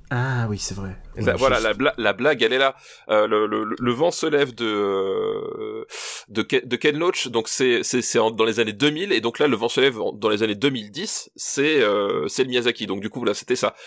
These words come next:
Speaker 2: Et le dernier dont on a parlé, c'était le Ken Loach. C'est pour ça que c'était celui qui était le plus présent dans nos, dans nos esprits.
Speaker 1: D'accord, ouais. Mais tu sais, à chaque fois, je, je repense à, à ce film-là. Je pense que c'est,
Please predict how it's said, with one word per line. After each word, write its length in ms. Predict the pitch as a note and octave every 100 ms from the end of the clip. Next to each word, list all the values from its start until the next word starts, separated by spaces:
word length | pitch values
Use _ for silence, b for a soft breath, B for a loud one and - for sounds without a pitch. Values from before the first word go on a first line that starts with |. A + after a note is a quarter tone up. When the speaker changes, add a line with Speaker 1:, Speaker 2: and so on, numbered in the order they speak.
| B B
Speaker 2:
Et 60 | A#2+
le 100 | B2
dernier 320 | F3+ G3 G3
dont 120 | C3+
on 60 | C3+
a 80 | B2+
parlé, 240 | C#3 G#3
c'était 200 | - D3+
le 60 | F3+
Ken 160 | F3
Loach. 160 | D#3+ D#3
C'est 100 | A2
pour 200 | - A2+
ça 100 | F3+
que 80 | -
c'était 200 | - B2+
celui 180 | D3 C#3+
qui 80 |
était 80 | C#3+
le 60 | A2
plus 200 | F3+ -
présent 320 | - C3+ F#3
dans 140 | B2+
nos, 340 | A#2+ A#2+ A#2+ A#2
dans 120 | A#2+
nos 100 | B2+
esprits. 300 | B2 B2 A2+
Speaker 1:
D'accord, 340 | B2 B2 A2
ouais. 160 | A2 G#2 E2+
Mais 160 | B2
tu 120 | A#2+
sais, 220 | B2 C#3+ D#3
à 220 | E3 C#3+
chaque 200 | - C#3+
fois, 140 | E3+
je, 300 | E3 C3 A2+
je 120 | A2 A#2
repense 380 | - C3 C3
à, 320 | A2+ G2 G2 - B B B -
à 80 |
ce 140 | A2 B2+
film-là. 560 | A#2+ A#2+ B2 C3+ C#3
Je 100 | A2+
pense 240 | - C#3 -
que 80 | -
c'est, 540 | - G#2+ G#2 G#2 G2+